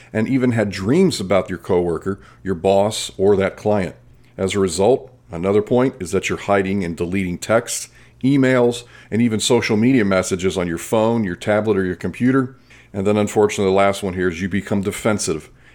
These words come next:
and even sensitive when your partner questions your integrity about your relationship when it comes to that other person in the workplace. Now, listen, if you answered yes to any of these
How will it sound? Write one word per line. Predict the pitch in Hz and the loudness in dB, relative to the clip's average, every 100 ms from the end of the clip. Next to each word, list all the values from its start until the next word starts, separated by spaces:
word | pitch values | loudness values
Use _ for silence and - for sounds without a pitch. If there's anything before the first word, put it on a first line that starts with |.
| - | -4
and | 107 | -2
even | 120 117 | 0 0
sensitive | - - 117 - 92 85 | 0 0 0 0 -4 -4
when | 87 | -4
your | 87 | -6
partner | - 101 92 90 | -2 0 0 -4
questions | - 113 113 - 113 95 | -4 0 0 -2 -4 -2
your | 98 | -2
integrity | 90 - 117 98 82 80 - - _ | -2 0 0 0 -6 -10 -18 -20 _
about | 101 95 87 | -2 0 0
your | 95 | 0
relationship | 92 101 104 - 82 - 82 - - - _ | 2 2 0 -2 -6 -2 -2 -4 -20 -20 _
when | - 95 | -6 -4
it | - | -4
comes | 101 98 - | -2 -2 -2
to | - 85 85 - _ - | -4 -4 -4 -8 _ -4
that | 85 - | -4 -2
other | 87 90 | -4 -4
person | - 92 - 80 | -2 -4 -4 -6
in | 80 | -6
the | 80 | -2
workplace. | 85 85 80 71 - | -4 -4 -8 -8 -6
Now, | 98 | -4
listen, | 117 147 - 80 - _ _ _ | 2 0 0 -8 -14 _ _ _
if | 123 120 | -4 -2
you | 170 160 | 0 2
answered | 143 139 135 117 - | 2 2 2 0 -2
yes | 98 104 120 120 | -2 2 2 2
to | - 104 | -2 0
any | 113 123 | 2 4
of | 110 92 | 2 2
these | 107 107 | -2 -2